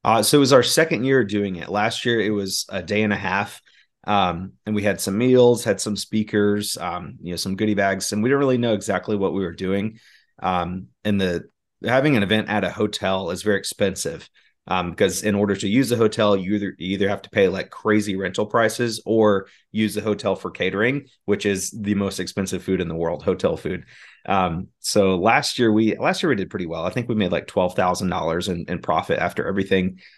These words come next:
Um, this year I wanted to extend the, uh, the event another day to make it two and a half days, 'cause one and a half days just felt a little rushed. Um,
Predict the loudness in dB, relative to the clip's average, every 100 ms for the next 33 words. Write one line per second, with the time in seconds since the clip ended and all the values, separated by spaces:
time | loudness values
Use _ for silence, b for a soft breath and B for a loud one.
0 | _ -2 -2 -2 0 2 4 4 6 6
1 | 4 2 0 0 -2 -4 -2 -4 0 0
2 | 2 0 -2 -4 -8 -8 -6 -6 -4 -2
3 | -2 -4 -4 0 2 4 4 2 -4 -8
4 | -6 -2 0 0 0 2 2 2 -2 -2
5 | -4 B B _ 2 4 2 2 0 0
6 | -4 -2 -2 -2 -2 -2 -2 -2 -2 -2
7 | -8 -14 b b b -2 0 0 -4